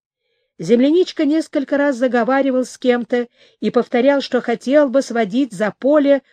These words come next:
новых друзей. Он всё больше и больше нравился Ореху.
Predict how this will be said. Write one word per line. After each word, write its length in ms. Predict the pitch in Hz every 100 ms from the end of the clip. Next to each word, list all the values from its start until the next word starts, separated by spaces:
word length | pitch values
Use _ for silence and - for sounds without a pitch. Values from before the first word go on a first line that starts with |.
| _
новых 420 | 202 269 269 254
друзей. 560 | 196 240 170 190 165 - _ _ _ _ _ _ _ _ -
Он 180 | 180
всё 200 | 165 214
больше 420 | 175 247 233 - 214
и 40 |
больше 480 | 175 254 - 240 233 _ _
нравился 680 | 190 214 320 262 190 - 180
Ореху. 460 | 175 160 147 -